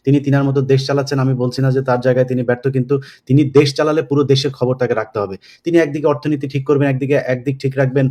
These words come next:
আরেক দিক দেশের পুরো গোয়েন্দা সংস্থার উপরে তার কোনো নিয়ন্ত্রণ থাকবে না। এইভাবে একটা দেশ চলতে পারে না। So তাকে জবাব দিতে হবে যে এটা কিভাবে হয়েছে, কেন হয়েছে, এটার পরবর্তীতে আর যে এই ধরনের ঘটনা ঘটবে না। উনি খুব স্পষ্টভাবে বলেছেন যে সাতজন বা আটজন এটার, এই, আ, এটার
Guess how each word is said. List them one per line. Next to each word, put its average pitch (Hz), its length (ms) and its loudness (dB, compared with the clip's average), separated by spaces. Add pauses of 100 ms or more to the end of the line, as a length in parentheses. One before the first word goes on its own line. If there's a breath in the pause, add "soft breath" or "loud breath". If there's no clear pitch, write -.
(240 loud breath)
আরেক 127 220 2
দিক 131 120 -2
দেশের 135 220 2
পুরো 139 200 2
গোয়েন্দা 135 260 4
সংস্থার 135 380 -2 (100)
উপরে 131 260 -2
তার 123 160 -2
কোনো 127 260 -2
নিয়ন্ত্রণ 135 380 2
থাকবে 131 240 -2
না। 120 140 -4 (220 soft breath)
এইভাবে 139 300 2
একটা 131 180 0
দেশ 120 180 -4
চলতে 107 240 -4
পারে 98 160 -8
না। 92 100 -12 (280 soft breath)
So 135 80 2
তাকে 143 260 2
জবাব 147 260 2
দিতে 135 180 2
হবে 98 240 -2 (180)
যে 135 340 2
এটা 131 160 -2
কিভাবে 131 360 -2
হয়েছে, 139 320 0
কেন 120 200 -4
হয়েছে, 135 340 -2
এটার 131 240 -4 (160)
পরবর্তীতে 143 480 0
আর 131 180 0
যে 143 80 -2
এই 131 100 2
ধরনের 131 180 -2
ঘটনা 131 340 -6
ঘটবে 135 320 0
না। 104 140 -2 (360 loud breath)
উনি 123 140 -2
খুব 139 260 0 (200)
স্পষ্টভাবে 143 440 -4
বলেছেন 143 360 -2 (440 soft breath)
যে 123 140 -2
সাতজন 123 440 -4
বা 143 120 2
আটজন 131 340 -2
এটার, 131 280 0 (480 soft breath)
এই, 110 400 -8
আ, 104 60 -6 (300)
এটার 117 360 -2